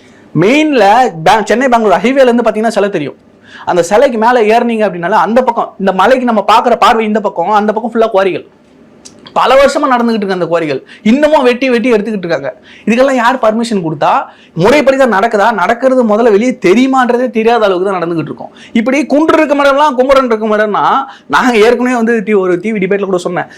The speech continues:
எல்லா மலைகள்லயும் நான் போயிட்டு ஒரு முருகர் சிலையை வச்சுட்டு வந்துரும். எல்லா இடத்துலயும் கோயில் கட்டுங்க, தப்பே கிடையாது. எல்லா இடத்துலயும் ஒரு சர்ச்சு கட்டுங்க, எல்லா இடத்துலயும் மசூதி கட்டுங்க.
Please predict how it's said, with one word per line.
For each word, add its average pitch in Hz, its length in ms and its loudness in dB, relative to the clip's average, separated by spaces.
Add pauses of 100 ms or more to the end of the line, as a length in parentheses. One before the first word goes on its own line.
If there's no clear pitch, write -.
(140)
எல்லா 240 300 4
மலைகள்லயும் 247 460 2
நான் 214 160 0
போயிட்டு 233 180 2
ஒரு 180 120 2
முருகர் 220 280 0
சிலையை 196 280 2
வச்சுட்டு 180 160 -8
வந்துரும். 160 280 -6 (480)
எல்லா 185 220 4
இடத்துலயும் 208 200 -2
கோயில் 202 240 2
கட்டுங்க, 139 280 -8 (260)
தப்பே 180 300 0
கிடையாது. 160 280 -4
எல்லா 196 240 2
இடத்துலயும் 208 220 -2
ஒரு 196 120 -2
சர்ச்சு 185 220 -2
கட்டுங்க, 151 340 -4
எல்லா 196 220 2
இடத்துலயும் 202 240 -4
மசூதி 202 240 -6
கட்டுங்க. 147 320 -8